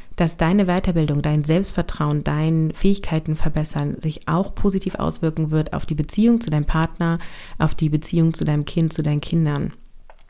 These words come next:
Weil es was mit dir macht. Also ist ja nicht so, dass wenn du gerade in Persönlichkeitsentwicklung investierst, dann passiert ja ganz viel in deinem Leben sozusagen. Also es ist,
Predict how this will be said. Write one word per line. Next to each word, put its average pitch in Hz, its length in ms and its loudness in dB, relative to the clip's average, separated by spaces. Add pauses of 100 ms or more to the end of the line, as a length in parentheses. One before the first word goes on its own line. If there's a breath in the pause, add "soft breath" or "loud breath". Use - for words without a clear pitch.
(120)
Weil 175 220 4
es 170 160 -2
was 165 140 0
mit 170 160 2
dir 160 80 4
macht. 165 360 2
Also 151 280 2 (560 loud breath)
ist - 160 0
ja 170 60 6
nicht 165 200 4
so, 160 160 2
dass 160 300 0 (720 loud breath)
wenn 165 280 6
du 156 100 6
gerade 160 380 4
in 151 260 4 (140 loud breath)
Persönlichkeitsentwicklung 175 1000 6
investierst, 180 840 0 (360 loud breath)
dann 160 260 2
passiert 170 420 4
ja 160 80 2
ganz 156 260 0
viel 170 540 4 (140)
in 156 100 4
deinem 147 240 4
Leben 156 300 6
sozusagen. 143 800 -2 (120)
Also 151 220 0
es - 140 -6
ist, - 340 -2